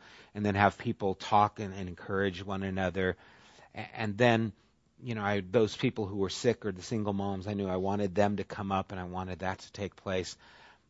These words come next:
But I didn't know I would be so affected watching that. Seeing people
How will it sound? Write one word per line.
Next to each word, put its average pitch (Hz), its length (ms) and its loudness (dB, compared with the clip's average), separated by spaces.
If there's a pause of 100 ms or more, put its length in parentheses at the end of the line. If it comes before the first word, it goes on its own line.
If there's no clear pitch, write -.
But 117 140 0
I 117 220 4
didn't 160 240 2
know 135 220 4
I 117 160 4
would 101 200 -2
be 101 140 -2
so 95 300 -4
affected 92 600 -8
watching 78 600 -6
that. - 240 -20 (1400)
Seeing 123 360 2
people 110 600 4